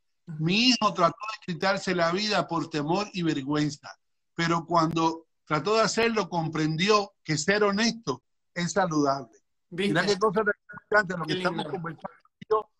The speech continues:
Speaker 1: cómo uno tiene que, que, que ser, decir lo que es, y además el apoyo a la sociedad ahora que nos apoya distinta. Por cierto, dice Maggie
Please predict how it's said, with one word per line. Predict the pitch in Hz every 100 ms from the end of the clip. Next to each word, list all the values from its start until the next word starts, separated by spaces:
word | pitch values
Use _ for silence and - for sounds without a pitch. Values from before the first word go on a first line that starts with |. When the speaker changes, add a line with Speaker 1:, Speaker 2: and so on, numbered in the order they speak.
| _ -
Speaker 1:
cómo | 175 202
uno | 196
tiene | 185 208 196
que, | 180 151 - -
que, | - 160 160
que | 165 160
ser, | - 208 208 _ _ _ -
decir | 151 147 220 240 208
lo | 185
que | 165
es, | 180 226 196 - -
y | 170
además | 160 165 233 220
el | 180
apoyo | 156 226 254
a | 185
la | 156
sociedad | 165 - 160 202
ahora | 262
que | 208
nos | 185 165
apoya | 160 202 214
distinta. | 196 - 202 160 - _ _
Por | 175 180
cierto, | 269 247 214 143 _ _
dice | 156 233 233 262
Maggie | 240 220 156 135 151